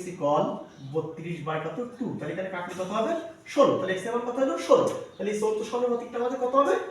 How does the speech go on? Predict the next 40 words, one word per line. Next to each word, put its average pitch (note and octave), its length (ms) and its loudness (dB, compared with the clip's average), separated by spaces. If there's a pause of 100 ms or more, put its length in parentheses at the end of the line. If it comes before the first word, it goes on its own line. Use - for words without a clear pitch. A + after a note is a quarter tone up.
(200)
ষোলো। D#3+ 180 2 (100)
আমাদের F#3 240 0
ষোলো B3 180 0
আনসার, B3 240 -2
একটা E4+ 140 0 (480)
ষোলো F#3+ 280 4
আনসার - 300 -6
এটা। - 120 -14 (600)
দেখেন, C#4 280 4
যদি A#3+ 200 2
অনুরূপভাবে A3 380 4
আমরা A#3 160 4
এটা A3+ 180 2
করতে G3+ 200 -2
পারি, F#3+ 140 6 (460)
তিন, F#3+ 200 2 (200)
বারো, E3 240 6 (200)
একুশ E3+ 280 -4 (140)
এর F#3+ 80 0 (120)
চতুর্থ F#3 260 -2 (160)
সমানুপাতিক A#3+ 500 -6 (380)
কত? B3+ 180 8 (420)
তাহলে B3+ 240 4
চতুর্থ A#3 280 4
সমানুপাতিক A3+ 380 0
বের G#3+ 160 6
করতে G3+ 200 -2
বলেছে। G3+ 220 4 (320)
তাহলে F#3+ 180 -4
দেখেন, G3+ 200 2
আমরা G3 120 4
এটা G3 180 0
কিভাবে F#3+ 260 0
করতে F#3 200 -6
পারি? F3 140 6 (440)
আমরা F3 180 -2
তাহলে E3+ 160 -2
এখানে F3 240 -2
প্রথমে E3+ 300 -4 (420)
three E3 380 -4